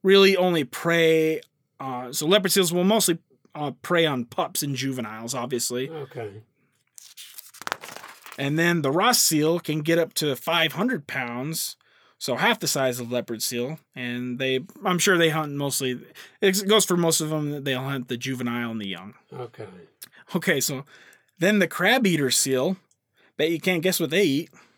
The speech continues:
Speaker 2: Uh, crab?
Speaker 1: Actually, they don't.
Speaker 2: Oh.
Speaker 1: Uh, we, we, I mentioned them last week and said the same thing, but then in this week when I was doing a little research,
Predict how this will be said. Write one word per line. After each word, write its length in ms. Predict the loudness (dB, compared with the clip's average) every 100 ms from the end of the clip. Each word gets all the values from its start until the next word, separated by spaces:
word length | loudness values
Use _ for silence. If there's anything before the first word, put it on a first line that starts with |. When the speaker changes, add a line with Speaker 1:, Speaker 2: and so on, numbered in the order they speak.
| _ _ -12
Speaker 2:
Uh, 200 | -10 -10
crab? 340 | -8 -8 -8 _ _ _ -20 -6 0
Speaker 1:
Actually, 440 | 2 2 2 2 0 -6 2
they 160 | 4 4
don't. 680 | 4 6 6 4 -2 -10 -8 -2
Speaker 2:
Oh. 1080 | 2 4 4 2 2 0 0 -2 -2 0 4
Speaker 1:
Uh, 20 |
we, 140 | 6
we, 220 | 6 2 -2 -6 2
I 100 | 4
mentioned 380 | 6 4 4
them 140 | 4 4
last 300 | 4 4 2
week 180 | 2 2
and 100 | 2
said 160 | 2
the 80 | 2
same 260 | 2 2 2
thing, 240 | 4 4
but 120 | 2
then 240 | 2 2 2
in 240 | 0 0
this 220 | 0 0
week 160 | 0 0
when 80 | -2
I 40 |
was 100 | -2
doing 180 | 0 2
a 40 | 2
little 180 | 2
research, 560 | 2 0 0 -2 -2